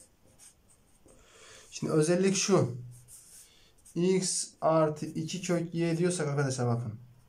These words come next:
Şurası eğer ki a çarpı b ise burası da a artı b ise bu ifade direkt kök a artı kök b oluyor.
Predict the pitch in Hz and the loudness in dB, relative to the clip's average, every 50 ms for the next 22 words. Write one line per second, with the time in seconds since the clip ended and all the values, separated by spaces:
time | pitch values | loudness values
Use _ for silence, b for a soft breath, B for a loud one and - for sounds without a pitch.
0 | b b b b b b b b b b - - - 185 190 202 196 190 - 202 | b b b b b b b b b b -10 -2 0 2 4 4 4 4 2 0
1 | 180 170 180 185 190 196 190 190 180 156 165 175 180 185 180 - 190 180 175 165 | 2 2 4 4 4 4 2 2 2 6 6 8 8 6 6 4 2 2 2 2
2 | 165 175 180 170 170 160 151 160 170 175 175 170 175 160 160 170 175 175 175 175 | 2 0 0 0 0 0 2 4 4 4 4 4 4 6 8 10 10 10 10 8
3 | 175 175 185 175 190 208 214 208 - - 175 165 180 - - - - 165 165 190 | 4 2 0 0 2 2 2 0 0 -2 -2 -2 -2 -2 -4 -8 -6 -2 0 0
4 | 196 190 185 185 175 170 165 156 160 175 175 170 180 180 185 - - - 170 170 | 2 2 2 4 4 4 4 4 4 2 4 2 2 0 -2 -6 -6 -4 -4 -2
5 | 170 170 165 - - 170 180 175 165 165 165 160 - - - 165 160 - - 165 | -2 -4 -4 0 2 4 6 6 6 6 4 2 -2 -6 -6 -6 -6 -4 -2 0
6 | 160 147 127 117 107 101 101 | 2 2 2 0 -2 -2 -6